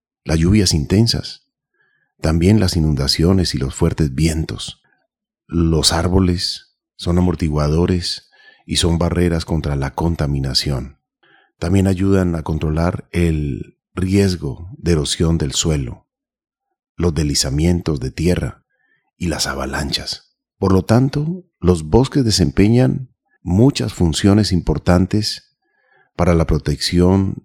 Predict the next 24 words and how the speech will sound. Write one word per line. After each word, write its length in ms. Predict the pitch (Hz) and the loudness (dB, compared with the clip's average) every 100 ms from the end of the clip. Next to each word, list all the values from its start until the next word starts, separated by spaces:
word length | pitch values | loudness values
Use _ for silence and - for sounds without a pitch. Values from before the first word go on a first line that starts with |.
| - | -10
de 180 | 78 85 | 0 2
muchos 600 | 80 90 - 95 85 - | 4 2 2 -2 -4 -4
hogares, 480 | 85 78 87 85 76 | -4 0 0 2 0
de 80 | 76 | 0
muchas 300 | 78 78 82 | 0 -2 -2
familias, 600 | - 76 82 85 76 71 | 0 2 2 2 0 0
de 100 | 76 | 2
muchas 340 | 80 82 80 | 0 0 -2
comunidades, 1040 | - 78 76 71 73 82 76 64 - - _ _ _ _ _ _ _ _ _ _ _ _ | 0 0 2 0 2 2 0 -2 -8 -14 _ _ _ _ _ _ _ _ _ _ _ _
y 120 | 85 | -2
ayudan 380 | 82 92 95 95 | 2 4 4 4
a 40 | |
mantener 640 | 82 78 78 80 87 98 - _ _ _ _ _ _ _ _ | 2 0 0 2 2 -2 -12 _ _ _ _ _ _ _ _
las 240 | 87 78 | -4 -2
condiciones 500 | - 80 71 85 85 | 0 0 2 2 2
ambientales 1040 | 82 76 73 71 85 82 82 90 - _ _ | 2 2 0 0 0 0 -2 -4 -10 _ _
del 300 | - 87 78 | -2 -2 0
clima 540 | - 92 87 71 71 _ _ _ _ _ _ _ _ - | 2 4 4 0 -6 _ _ _ _ _ _ _ _ -4
del 180 | 87 | -2
oxígeno, 720 | 78 - 90 - 76 58 - _ _ _ _ _ | 0 0 0 0 -2 -4 -8 _ _ _ _ _
del 280 | - 76 76 | -6 -2 0
agua, 500 | 78 78 67 64 _ _ _ _ _ _ _ _ _ _ _ _ | 0 -2 -4 -8 _ _ _ _ _ _ _ _ _ _ _ _
y 120 | 95 | -2
también 600 | 90 82 82 110 131 131 | 2 2 4 2 0 -6